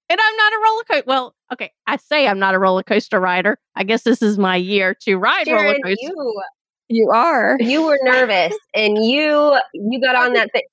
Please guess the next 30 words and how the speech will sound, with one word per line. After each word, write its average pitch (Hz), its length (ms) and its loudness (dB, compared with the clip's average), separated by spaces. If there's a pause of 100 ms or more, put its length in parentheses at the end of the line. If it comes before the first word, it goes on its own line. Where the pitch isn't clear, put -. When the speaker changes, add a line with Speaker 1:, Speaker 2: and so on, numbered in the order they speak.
(500)
Speaker 2:
After 262 180 -2
you 254 100 -2
got 247 120 4
off 240 100 0
the 494 100 -4
first - 220 -2
time, 240 120 0
Speaker 1:
Yes. 240 80 4
Speaker 2:
you're 240 100 4
like, 233 180 0
"Let's 226 180 0
do 240 120 2
it 214 80 0
again 185 320 -2 (180)
right 392 340 0
now." 294 180 0
Speaker 1:
Yes. 262 140 -4 (220)
So, 381 420 0 (140)
like, 359 140 -2 (200)
Speaker 2:
<laughs> 392 160 0
Speaker 1:
this 359 160 -8
is 508 420 -2
one. 311 420 0
I 302 80 -2
was 294 180 0
so 381 440 0
excited 262 580 -2
about 220 400 0
it 226 120 -4
because 226 320 -2